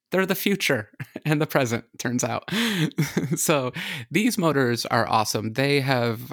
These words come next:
uh, created the revolution that we're seeing right now with drones and, uh, electric skateboards and hoverboards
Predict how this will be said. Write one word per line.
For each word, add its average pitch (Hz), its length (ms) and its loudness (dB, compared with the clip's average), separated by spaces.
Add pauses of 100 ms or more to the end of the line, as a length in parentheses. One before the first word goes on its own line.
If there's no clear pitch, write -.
(120)
uh, 107 260 0
created 107 540 0
the 104 100 -2
revolution 104 640 0
that 101 120 -2
we're 107 120 0
seeing 101 340 0
right 104 220 -4
now 107 260 -2
with 98 320 -6
drones 143 1000 0
and, - 160 -16 (300)
uh, - 420 -8
electric - 360 -4
skateboards 123 1000 0
and 117 120 -12
hoverboards 131 920 0